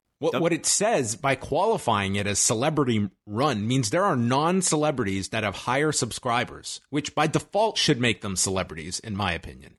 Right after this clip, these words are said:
Speaker 1: But I guess they're not. I don't know what qualifies you as a celebrity. Maybe it's a, a special card you get.
Speaker 2: It's that, plus the fact that it's, we're only talking, talking about video game channel.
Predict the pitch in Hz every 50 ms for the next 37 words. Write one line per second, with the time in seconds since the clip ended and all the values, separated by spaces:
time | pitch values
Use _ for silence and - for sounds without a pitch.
0 | _ _ 104 95 98 98 87 120 117 - - 101 92 92 92 92 90 64 62 71
1 | - - _ - 104 98 - - 127 110 113 110 - - - 107 101 92 95 -
2 | 95 87 90 87 98 92 80 85 87 - - 101 90 85 87 76 78 73 71 73
3 | 92 90 82 87 85 80 - - 80 80 80 73 73 - 82 87 - - - 90
4 | - - - - - - 90 90 85 80 82 - 67 - - 60 60 - - _
5 | _ _ _ - 123 123 - - - 131 127 135 160 170 - - - 180 165 -
6 | 135 - - 143 131 - 120 107 98 95 - - - - _ _ _ - 110 110
7 | 117 131 139 131 117 - 120 110 - 110 98 98 - _ _ - 104 101 98 95
8 | 90 - 71 78 82 196 220 143 127 107 92 - 92 82 78 78 - - 85 76
9 | 76 71 - -